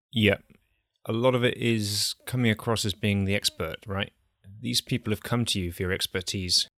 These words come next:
And if people don't recognize that and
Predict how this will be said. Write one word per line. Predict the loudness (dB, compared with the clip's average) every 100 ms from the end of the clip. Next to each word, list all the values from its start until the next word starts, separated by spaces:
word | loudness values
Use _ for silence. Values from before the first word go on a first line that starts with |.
| _
And | -4 -4 0 4 6 4 0 _ _ _ _ _
if | -4 -2
people | 0 0 2 2
don't | 2 -2 -2
recognize | -6 -4 -2 0 2 2
that | 2 -2 -4
and | -4 -4